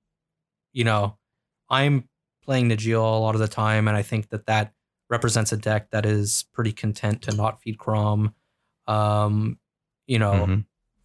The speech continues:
Speaker 1: like I said, Morgan, Spleenface is playing Thrasios, Tymna,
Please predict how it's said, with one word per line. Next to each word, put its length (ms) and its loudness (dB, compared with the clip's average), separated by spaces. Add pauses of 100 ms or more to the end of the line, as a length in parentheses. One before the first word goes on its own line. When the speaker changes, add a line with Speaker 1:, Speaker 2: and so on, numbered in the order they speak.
(440)
Speaker 1:
like 180 0
I 60 2
said, 340 0 (100)
Morgan, 520 2
Spleenface 600 0
is 100 -2
playing 240 -2
Thrasios, 500 -2
Tymna, 520 0